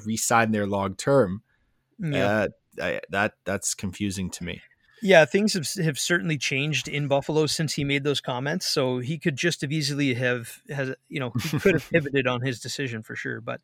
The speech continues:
Speaker 1: For sure.
Speaker 2: moving down the list, um, you brought him up already, um, Chris Driedger in
Speaker 1: Mm-hmm.
Speaker 2: Florida, um, nine hundred fifty K last year. Like you said, he's probably gonna be making three, three point five million, um,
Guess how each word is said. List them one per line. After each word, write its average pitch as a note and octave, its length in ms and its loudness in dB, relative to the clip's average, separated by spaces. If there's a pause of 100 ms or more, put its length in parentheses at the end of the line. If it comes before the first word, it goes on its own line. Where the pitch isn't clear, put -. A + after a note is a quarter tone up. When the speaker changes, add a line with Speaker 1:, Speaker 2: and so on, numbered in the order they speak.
(120)
Speaker 1:
For - 100 -10
sure. - 220 -10
Speaker 2:
moving G#3+ 180 2
down G3+ 180 2
the F3 60 4
list, E3+ 500 4
um, C#3+ 300 0
you D3+ 100 -4
brought D#3+ 260 6
him D#3+ 120 2
up D3+ 100 0
already, D3+ 480 2
um, C3+ 320 0
Chris - 300 -2
Driedger D#3+ 480 2
in C3 320 0
Speaker 1:
Mm-hmm. B2+ 180 0 (180)
Speaker 2:
Florida, D#3+ 600 4 (640)
um, C3+ 520 2 (460)
nine D#3+ 340 2
hundred F3+ 300 4
fifty F3 240 0
K E3 180 0
last C#3 320 2
year. D3+ 160 2
Like D3 180 0
you E3 80 -2
said, E3+ 240 2
he's C#3 140 -2
probably D3+ 400 -2
gonna D3+ 140 2
be D3 80 -2
making D#3+ 260 0
three, D3+ 460 0
three C#3 240 -8
point D3+ 200 -6
five D#3 280 0
million, D3+ 400 0 (760)
um, B2+ 400 2